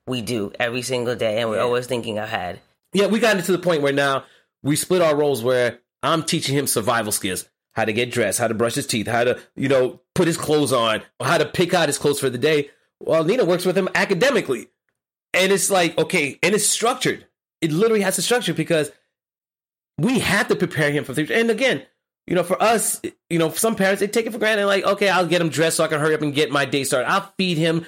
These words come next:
Speaker 2: so he can," it's like we, it has to be something, like, programmed with him so it's innate.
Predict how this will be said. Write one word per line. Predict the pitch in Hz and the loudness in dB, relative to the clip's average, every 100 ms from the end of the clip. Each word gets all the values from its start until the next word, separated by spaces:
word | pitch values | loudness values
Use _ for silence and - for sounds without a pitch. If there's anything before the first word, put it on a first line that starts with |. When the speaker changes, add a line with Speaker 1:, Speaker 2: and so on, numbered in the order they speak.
| - - | -12 -4
Speaker 2:
so | 156 | -2
he | |
can," | 151 - _ _ _ _ _ _ - | 0 -4 _ _ _ _ _ _ -2
it's | 202 196 | 0 2
like | 175 160 | 2 2
we, | 208 233 165 _ | 0 0 -4 _
it | 170 185 - | -2 -2 0
has | 143 139 | 0 -2
to | 139 | -2
be | 127 120 | -2 -2
something, | 156 127 123 | -2 0 0
like, | 113 101 - | -2 -4 -10
programmed | - 160 160 135 123 | -2 0 2 0 0
with | 117 123 | 0 -2
him | 113 | -2
so | 107 113 | 0 -2
it's | 92 - - | -2 -6 -2
innate. | 143 127 117 143 117 | -2 0 0 0 -4